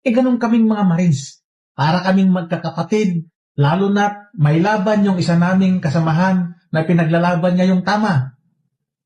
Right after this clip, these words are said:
Pero, kapag siya naman ay mali,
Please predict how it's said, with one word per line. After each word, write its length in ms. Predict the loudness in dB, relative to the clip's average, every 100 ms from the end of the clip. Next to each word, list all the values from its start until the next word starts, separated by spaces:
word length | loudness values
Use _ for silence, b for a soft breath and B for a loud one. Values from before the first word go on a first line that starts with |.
| _ _ -2
Pero, 640 | 0 2 0 0 -2 -10 _ _ _ _ _
kapag 320 | -2 0 0
siya 160 | 0 0
naman 400 | 2 0 -2 -4
ay 160 | -2 0
mali, 480 | 0 0 -4 -12